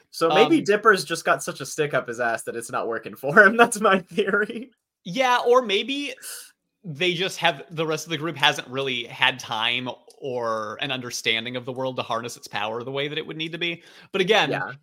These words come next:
Speaker 2: if they were able to harness it fully and have an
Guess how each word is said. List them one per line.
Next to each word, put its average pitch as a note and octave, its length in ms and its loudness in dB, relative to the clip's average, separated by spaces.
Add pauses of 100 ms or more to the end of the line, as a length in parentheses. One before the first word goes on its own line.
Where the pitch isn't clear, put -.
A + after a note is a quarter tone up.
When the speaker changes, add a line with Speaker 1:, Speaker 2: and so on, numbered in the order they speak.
Speaker 2:
if G#3+ 160 -4
they G#3+ 140 6
were C#3+ 240 0
able G3+ 200 2
to A3+ 80 2
harness A3 340 -2
it - 120 -8
fully G#3+ 480 -6
and D#3 300 0
have D#3+ 240 2
an D#3 40 -10